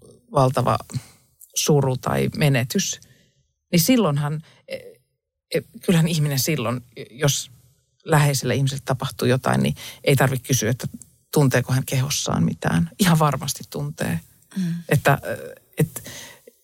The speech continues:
Speaker 1: joskus vasta semmoiset tosi ääritilanteet – havahduttaa siihen kehollisuuteen.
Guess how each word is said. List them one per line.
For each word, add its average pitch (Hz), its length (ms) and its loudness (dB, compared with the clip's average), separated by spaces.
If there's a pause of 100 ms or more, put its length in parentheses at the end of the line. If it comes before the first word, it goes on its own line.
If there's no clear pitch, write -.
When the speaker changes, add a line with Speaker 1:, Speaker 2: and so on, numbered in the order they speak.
(920)
Speaker 1:
joskus 175 380 4
vasta 160 520 2
semmoiset 147 360 2
tosi 160 320 2
ääritilanteet – 135 1400 -2 (420)
havahduttaa 143 640 0
siihen 147 280 -2 (260)
kehollisuuteen. - 880 -2